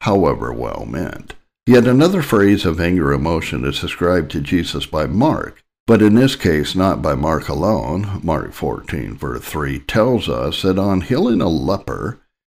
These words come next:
Matthew nine, verse thirty, that on healing two blind men, Jesus straightly, strictly, sternly charged them,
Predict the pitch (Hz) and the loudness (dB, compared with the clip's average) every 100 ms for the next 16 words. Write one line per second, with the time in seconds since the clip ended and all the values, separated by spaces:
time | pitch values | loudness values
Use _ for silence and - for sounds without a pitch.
0 | _ - 85 92 - 92 80 76 76 71 | _ -4 0 0 2 2 2 0 -2 0
1 | 67 65 - 71 62 95 131 _ 110 113 | -4 -4 -4 -4 -2 -4 -6 _ 4 6
2 | 107 101 104 127 107 85 - 123 98 85 | 6 4 4 4 4 2 2 4 4 2
3 | 107 135 113 60 64 73 - 117 117 82 | 4 4 4 0 -2 -2 4 4 4 -2
4 | - - - 80 71 - 92 131 156 147 | -4 -6 -2 -2 -2 -2 0 0 -2 -8
5 | _ _ _ _ _ _ - - 98 87 | _ _ _ _ _ _ -14 -2 2 2
6 | - 90 95 113 147 143 _ _ _ _ | 2 0 2 2 -2 -8 _ _ _ _
7 | - - 95 120 139 67 65 58 - 78 | -10 0 4 4 4 2 -2 -4 -4 -2
8 | 67 71 78 - 60 52 50 - | 0 0 -2 -4 -10 -8 -10 -14